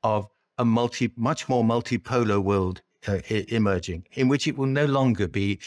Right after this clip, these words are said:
the absolutely unchallenged, uh, hegemon. And th-, these kinds of changes don't happen very often. I guess it's probably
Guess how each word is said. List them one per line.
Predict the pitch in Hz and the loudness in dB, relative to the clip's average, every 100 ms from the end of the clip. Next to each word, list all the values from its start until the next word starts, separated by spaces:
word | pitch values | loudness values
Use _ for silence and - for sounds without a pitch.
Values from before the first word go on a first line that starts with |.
| - - | -18 -8
the | 113 - | -6 -4
absolutely | 117 - 120 104 92 101 | -6 -4 -4 -4 -4 -2
unchallenged, | 104 101 104 - 107 92 90 87 - - - | 0 0 0 -2 -2 -2 -4 -4 -8 -10 -10
uh, | 104 98 - - | -8 -8 -10 -12
hegemon. | - 131 98 82 - _ - - - - _ - | -4 -2 -2 -4 -10 _ -20 -20 -20 -20 _ -4
And | 135 143 143 _ _ _ _ 170 | 0 0 -2 _ _ _ _ -16
th-, | 139 - | -14 -10
these | 139 185 196 | 0 2 2
kinds | - 175 156 131 | 0 0 0 -2
of | |
changes | 120 147 139 123 120 | -2 -2 0 -2 -2
don't | 131 113 | -2 0
happen | 123 113 | -2 -4
very | 104 107 101 | -2 0 2
often. | 101 - - - _ _ - | 0 -4 -10 -14 _ _ -8
I | |
guess | 104 120 - | -2 -2 -2
it's | - - - - | -8 -8 -10 -6
probably | 110 104 92 95 | -6 -6 -8 -10